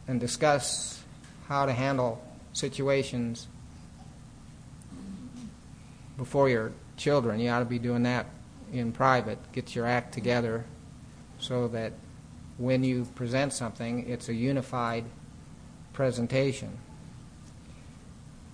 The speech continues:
Well, one last thing here, and this kinda relates to what I shared about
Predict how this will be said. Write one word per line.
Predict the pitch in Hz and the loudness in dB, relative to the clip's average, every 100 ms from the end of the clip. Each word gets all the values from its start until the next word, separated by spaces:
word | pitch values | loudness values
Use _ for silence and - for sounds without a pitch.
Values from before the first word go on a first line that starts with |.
| - - - - - - - - - - - - - - - - - - - - - - 131 | -16 -16 -14 -16 -16 -16 -16 -16 -16 -16 -16 -16 -14 -14 -14 -16 -16 -16 -16 -16 -18 -8 4
Well, | 135 135 131 - - - - - - - - - - - 147 | 6 6 4 -2 -12 -16 -16 -14 -14 -14 -16 -14 -14 -10 0
one | 147 135 | 4 6
last | 127 123 113 - | 8 6 4 2
thing | 123 113 | 2 2
here, | 107 104 107 - - - - - - - - - - - | 0 -2 -4 -8 -14 -14 -14 -14 -16 -16 -16 -16 -14 -2
and | 120 | 2
this | 120 | 2
kinda | 131 127 117 | 4 4 4
relates | 120 123 120 | 6 4 2
to | - | 0
what | 120 117 | 2 4
I | 117 | 2
shared | - 123 113 | 2 2 2
about | 110 113 104 | 4 4 2